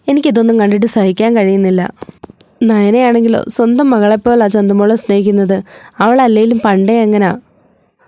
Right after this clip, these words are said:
മറ്റുള്ളവർക്ക് വേണ്ടി അവൾ എന്തും വിട്ടുകൊടുക്കും. അങ്ങനെ ഒരു സ്വഭാവക്കാരിയാ. അത് കാണുമ്പോ കാണുമ്പം എനിക്കും വല്ലാണ്ട് പേടിയാവുന്നുണ്ട്.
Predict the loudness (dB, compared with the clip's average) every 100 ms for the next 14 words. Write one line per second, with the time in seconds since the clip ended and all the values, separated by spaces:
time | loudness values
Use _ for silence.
0 | _ -4 -2 0 2 0 0 0 2 0
1 | -2 0 0 2 0 2 0 0 0 0
2 | 0 -4 -6 -14 _ _ _ -20 _ -20
3 | -20 -18 -6 -2 0 0 0 0 0 0
4 | 0 0 0 0 0 -2 -2 -2 0 0
5 | 0 0 0 0 0 0 -2 -2 -2 -2
6 | 0 0 2 2 0 0 0 2 2 0
7 | 0 0